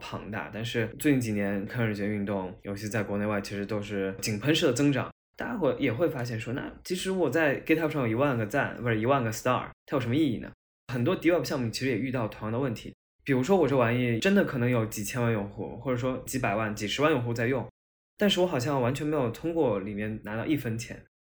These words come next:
更多的其实是他们现在很多维持的方式，要么就是通过捐赠，当然了，捐赠是非常不稳定的，而且金额也不会特别多。那另外一种呢，其实是很多人会做这种 consultants，因为我是这个作者，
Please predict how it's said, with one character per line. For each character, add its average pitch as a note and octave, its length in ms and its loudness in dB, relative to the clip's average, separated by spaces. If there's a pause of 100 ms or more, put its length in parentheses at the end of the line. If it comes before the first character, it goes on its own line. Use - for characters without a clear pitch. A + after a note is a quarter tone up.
更 E3+ 140 2
多 D3+ 180 4
的 D#3+ 80 4
其 A#2 120 -4
实 A2+ 200 -2
是 A2+ 440 -2
他 C3 120 -4
们 A2+ 540 0
现 - 180 -2
在 A#2 300 0
很 A#2+ 140 -6
多 A#2 100 2
维 A#2 140 2
持 A#2 120 -4
的 A#2+ 80 2
方 A#2 220 0
式， A#2 160 -2
要 B2 160 0
么 A2 160 0
就 G#2 100 -4
是 G2+ 260 -4
通 A#2 180 -6
过 G#2 100 -2
捐 A#2 180 -2
赠， A#2+ 220 -2 (400)
当 B2 160 2
然 B2 160 4
了， A#2 160 -8
捐 B2+ 180 0
赠 B2+ 160 0
是 A#2+ 120 -4
非 A#2+ 60 -6
常 B2 180 0
不 C#3 100 0
稳 - 160 0
定 A2+ 220 -2
的， - 100 -16 (200)
而 A2+ 120 0
且 A2+ 200 0
金 A#2 220 0
额 A2 80 2
也 G2+ 80 0
不 G#2+ 140 -10
会 A2 100 -2
特 G#2 220 -4
别 F#2 140 -6
多。 E2+ 240 -10 (200)
那 D3 100 0
另 D#3 120 4
外 D3+ 140 6
一 B2 40 0
种 A2+ 140 -2
呢， G2+ 100 -4
其 G2 120 -10
实 G#2 100 -4
是 A2+ 140 -6
很 A2 180 -8
多 G#2+ 160 -2
人 G2 220 -4
会 G#2+ 160 -6
做 G#2+ 200 -2
这 G2+ 120 -10
种 F#2 200 -10
consultants， A2 760 -8 (520)
因 B2 160 -4
为 B2 60 4
我 A#2 100 4
是 A2+ 200 -4
这 A2+ 120 -2
个 A#2+ 80 4
作 B2 220 4
者， - 180 -6